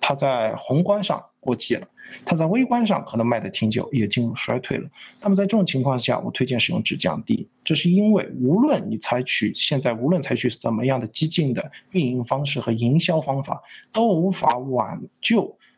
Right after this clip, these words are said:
这个产品在宏观和微观上的颓势。就好像你在冬天很难卖，呃，泳装；你在夏天很难卖毛衣一样，这是一个无法改变的大环境。所以在这种情况下，我推荐只降低的一种方式，来在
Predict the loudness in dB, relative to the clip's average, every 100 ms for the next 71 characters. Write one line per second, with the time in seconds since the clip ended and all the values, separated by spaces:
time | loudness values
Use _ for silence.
0 | _ -2 -2 -2 -2 0 0 0 -2 0
1 | -2 0 2 2 0 0 2 2 2 0
2 | 0 -2 -4 -4 -2 0 0 -2 -2 -2
3 | 0 0 0 0 -2 -2 0 2 2 0
4 | 0 0 0 2 0 -4 -10 -18 -14 -4
5 | -2 0 0 0 0 0 0 -2 -2 -8
6 | _ -4 -2 0 0 0 0 0 0 0
7 | 0 0 0 -2 -2 0 2 4 2 2
8 | 0 -2 -6 _ -2 0 2 2 2 0
9 | 0 -2 -4 -8 -10 -2 0 2 0 -2
10 | -4 -2 -2 2 0 0 _ _ -2 0
11 | 0 0 0 0 2 2 2 0 0 -2
12 | -2 -2 0 -2 0 -2 -2 -2 0 0
13 | 2 2 0 -4 -4 -2 0 0 0 -2
14 | 0 0 -2 -8 _ _ _ -2 0 0